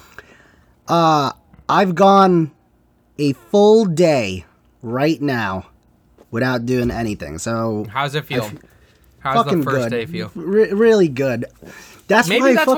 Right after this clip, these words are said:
Speaker 2: what you needed. Maybe you just need a hard reset.
Speaker 1: You know what? I wanna do,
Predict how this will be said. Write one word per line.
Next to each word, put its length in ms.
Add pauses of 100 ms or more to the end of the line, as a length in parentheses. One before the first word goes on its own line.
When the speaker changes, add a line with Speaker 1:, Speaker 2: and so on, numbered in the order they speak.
(120)
Speaker 2:
what 40
you 60
needed. 440 (160)
Maybe 280
you 80
just 160
need 140
a 80
hard 220
reset. 400 (960)
Speaker 1:
You 120
know 120
what? 320 (640)
I 220
wanna 260
do, 520